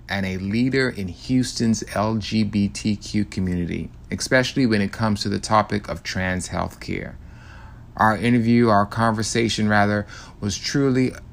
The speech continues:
a time of insight and gleaning and learning about what it means to be a trans person.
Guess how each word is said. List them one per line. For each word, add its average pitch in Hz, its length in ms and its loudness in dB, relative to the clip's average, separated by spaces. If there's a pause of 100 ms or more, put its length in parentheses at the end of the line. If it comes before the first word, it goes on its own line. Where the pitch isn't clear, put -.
(120)
a 101 140 -4
time 113 560 2
of 90 140 -6 (100)
insight 117 720 4 (160)
and 90 260 -6
gleaning 117 680 2
and 92 260 -2
learning 104 560 2 (320)
about 98 460 0
what 101 280 0
it 110 200 0
means 95 680 -2
to 98 120 -2
be 90 260 -2
a 85 120 -6
trans 98 560 -2
person. 101 720 -8